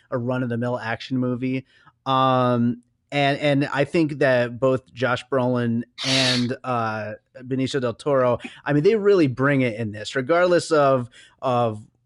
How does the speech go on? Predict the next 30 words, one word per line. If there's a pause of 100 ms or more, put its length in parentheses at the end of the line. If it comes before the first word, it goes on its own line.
what
the
point
of
it
is,
and
regardless
of
the,
the
bleakness
of
it,
and
regardless
of (320)
whether
or
not
even
has
any
reason
to
exist,
this
particular
<laughs>
movie,